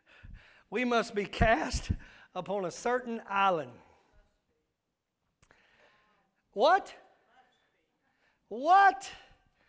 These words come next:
She said, "We must," or the Bible <laughs> said,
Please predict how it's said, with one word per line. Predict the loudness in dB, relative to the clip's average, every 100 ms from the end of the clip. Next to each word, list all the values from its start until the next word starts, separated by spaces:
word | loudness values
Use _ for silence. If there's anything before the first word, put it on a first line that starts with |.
| _ _ _ _ -20 _ _ -20 _ _ _ _ _ _
She | -10 -6 -4
said, | 0 0 0
"We | -2 -4 -4 -10 -20 _ _ -14
must," | -4 0 0 0 -6
or | -6
the | -6
Bible | -6 -6 -8
<laughs> | -10
said, | -12 -10